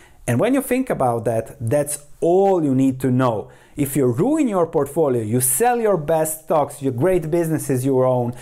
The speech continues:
the businesses that will deliver ten, twenty years from now, because somebody is saying there could be a stock market crash.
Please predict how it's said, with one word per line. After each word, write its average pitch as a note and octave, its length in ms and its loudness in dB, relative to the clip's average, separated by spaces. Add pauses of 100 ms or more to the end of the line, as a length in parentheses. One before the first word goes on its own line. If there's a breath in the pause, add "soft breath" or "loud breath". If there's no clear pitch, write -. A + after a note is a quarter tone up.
(160 loud breath)
the C#3+ 120 0
businesses F3+ 560 -2
that C#3+ 180 -2
will F3 120 2
deliver E3 460 2
ten, G3 360 0
twenty G3 400 0
years F#3+ 380 0
from C3 300 0
now, A2+ 360 2 (220 loud breath)
because C#3 400 0
somebody G3+ 580 0
is D#3 140 -6
saying F#3 300 0
there C3 140 0
could F#3+ 280 -2
be F#3 120 0
a - 40 -2
stock E3 360 -4
market C#3+ 400 -2
crash. D3+ 400 -2